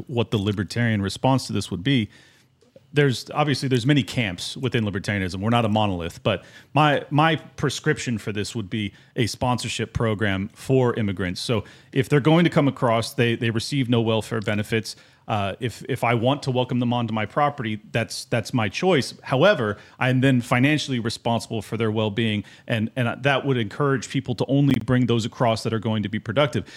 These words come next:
I think that's a, a reasonable solution to the immigration crisis that we're dealing with. Our, our legal immigration system is a catastrophe. It takes years. You have very, very, uh, impressive people that we should definitely want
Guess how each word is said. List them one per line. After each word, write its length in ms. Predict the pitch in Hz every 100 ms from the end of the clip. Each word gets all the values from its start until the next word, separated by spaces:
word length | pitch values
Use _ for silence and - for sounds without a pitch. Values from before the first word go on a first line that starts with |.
| -
I 40 | 135
think 140 | 160
that's 160 | 160 151
a, 160 | 131 -
a 60 | 131
reasonable 800 | 107 127 196 185 151 131 127 107 - -
solution 680 | - 151 123 175 180 139 113
to 100 | 135
the 200 | 117 117
immigration 500 | 143 127 139 120 135
crisis 380 | 131 113 131 127
that 100 | 107
we're 100 | 107
dealing 300 | 175 202 117
with. 160 | 98
Our, 240 | 139 135 -
our 280 | 135 120 -
legal 400 | 127 240 208 165
immigration 480 | 143 127 139 - 113
system 400 | - 165 131 110
is 180 | 127 101
a 140 | 131 110
catastrophe. 720 | 117 135 117 - 107 - - -
It 100 | 120
takes 300 | - 127 - -
years. 500 | 120 196 190 175 120
You 60 | 113
have 140 | 101 -
very, 560 | 104 104 156 147 131 104 -
very, 500 | 113 123 143 127 123
uh, 140 | 110 101
impressive 580 | 110 101 - 143 139 120
people 380 | - 143 139 139
that 160 | 117 135
we 160 | 123
should 240 | - 135 123
definitely 340 | 180 156 123
want 380 | 101 143 -